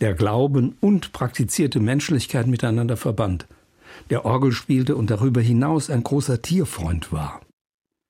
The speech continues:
Viele Teenager lasen Mitte der sechziger Jahre mit Begeisterung die Zeitschrift Der kleine Tierfreund, damals noch schwarz-weiß.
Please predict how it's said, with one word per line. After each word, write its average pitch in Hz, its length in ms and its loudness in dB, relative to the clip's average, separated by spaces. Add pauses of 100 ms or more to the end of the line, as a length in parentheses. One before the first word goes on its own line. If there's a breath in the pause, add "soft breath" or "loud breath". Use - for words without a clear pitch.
(140)
Viele 131 480 0
Teenager 110 540 0
lasen 101 460 2
Mitte 113 240 2
der 104 140 0
sechziger 107 480 -2
Jahre 104 300 0
mit 117 200 0
Begeisterung 101 720 -2
die 107 140 -2
Zeitschrift - 580 -4
Der 98 80 0
kleine 113 460 -2
Tierfreund, 98 640 -4 (800 soft breath)
damals 104 340 0
noch 95 220 -4
schwarz-weiß. 92 760 -6